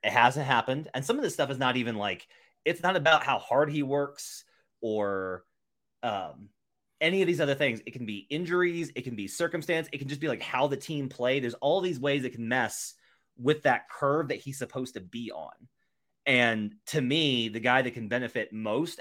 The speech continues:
out of Strother and Pickett, um, and Tyson would be Tyson.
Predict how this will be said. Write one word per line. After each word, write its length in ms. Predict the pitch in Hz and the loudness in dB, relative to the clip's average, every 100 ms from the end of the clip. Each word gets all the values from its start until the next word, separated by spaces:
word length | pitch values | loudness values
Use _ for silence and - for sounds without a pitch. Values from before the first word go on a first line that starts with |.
| 120 | -2
out 160 | 110 | -2
of 60 | 98 | -4
Strother 560 | - 135 135 139 127 | -4 0 2 2 -2
and 220 | 123 101 87 | -2 -6 -10
Pickett, 480 | 139 139 127 117 - _ _ _ _ - | -8 0 0 0 -4 _ _ _ _ 0
um, 400 | 113 101 90 87 _ _ | 2 2 -2 -10 _ _
and 200 | 131 110 | -4 -4
Tyson 640 | - - 147 117 92 92 131 _ _ _ _ _ _ - | -4 -2 -2 -2 -10 -12 -16 _ _ _ _ _ _ -10
would 160 | 127 117 | -4 -4
be 100 | 113 | -4
Tyson. 640 | - 139 127 - 78 135 | -4 -4 -4 -12 -18 -18